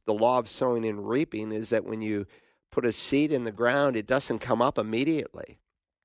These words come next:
It always takes some time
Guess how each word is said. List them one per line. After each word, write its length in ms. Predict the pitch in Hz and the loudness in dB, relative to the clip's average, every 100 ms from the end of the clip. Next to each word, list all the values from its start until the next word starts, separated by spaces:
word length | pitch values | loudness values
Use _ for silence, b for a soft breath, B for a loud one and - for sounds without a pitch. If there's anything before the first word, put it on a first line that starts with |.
| _ _ _ - | _ _ _ -2
It 160 | 113 | 2
always 500 | 107 127 135 117 - | 4 4 2 0 -4
takes 320 | - 131 117 - | -2 0 0 0
some 220 | 110 104 | 0 -2
time 640 | - 120 143 139 90 95 | -6 -2 0 0 -4 -10